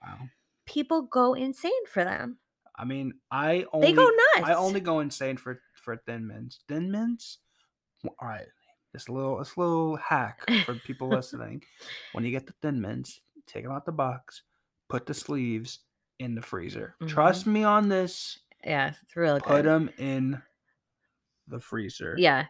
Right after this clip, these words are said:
Speaker 1: Also just looked up, Girl Scout cookies started in nineteen seventeen.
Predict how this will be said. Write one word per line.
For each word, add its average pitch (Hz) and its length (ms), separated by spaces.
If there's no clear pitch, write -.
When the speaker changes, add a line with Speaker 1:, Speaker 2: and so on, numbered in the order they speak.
Speaker 1:
Also 143 220
just 147 180
looked 151 220
up, 165 240
Girl 196 160
Scout 165 240
cookies 151 280
started 139 320
in 123 200
nineteen 139 600
seventeen. 120 840